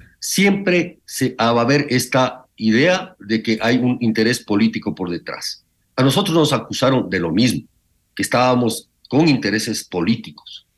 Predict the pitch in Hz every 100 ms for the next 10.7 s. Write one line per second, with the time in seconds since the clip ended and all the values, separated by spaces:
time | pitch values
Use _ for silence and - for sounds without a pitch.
0 | _ 117 120 127 139 139 123 107 92 90
1 | 95 117 107 101 92 90 87 101 98 -
2 | 101 - - - - 135 117 117 120 160
3 | 185 - - - - - - - _ 139
4 | 220 - 151 190 - 131 135 131 147 147
5 | 147 - 120 123 156 151 139 135 - 113
6 | 110 110 123 135 131 113 110 - 156 165
7 | - _ _ _ _ - 82 95 110 175
8 | 165 147 - 110 - 143 139 - - 98
9 | 131 143 139 123 - - 101 98 104 95
10 | - 135 - 120 127 110